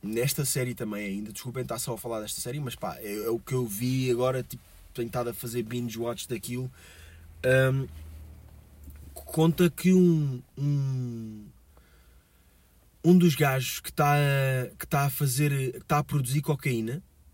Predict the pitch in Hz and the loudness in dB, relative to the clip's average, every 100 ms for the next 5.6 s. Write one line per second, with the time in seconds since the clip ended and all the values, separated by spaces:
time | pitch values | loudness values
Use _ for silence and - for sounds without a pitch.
0 | _ _ 127 151 180 180 143 160 147 147 | _ _ 2 4 6 6 4 2 2 2
1 | 127 - _ _ - 139 139 131 120 113 | 0 -6 _ _ -6 -2 0 -2 -4 -8
2 | - 127 - 156 147 156 147 - - - | -10 -4 0 2 4 2 2 0 -4 -4
3 | - 110 117 123 135 131 139 139 131 120 | -14 -12 -10 -6 -6 -4 -4 -4 -6 -10
4 | - 113 120 117 107 117 123 147 147 123 | -12 -8 -6 -8 -10 -12 -4 -2 -2 2
5 | 190 156 104 117 113 90 | 2 2 -2 -4 -4 -6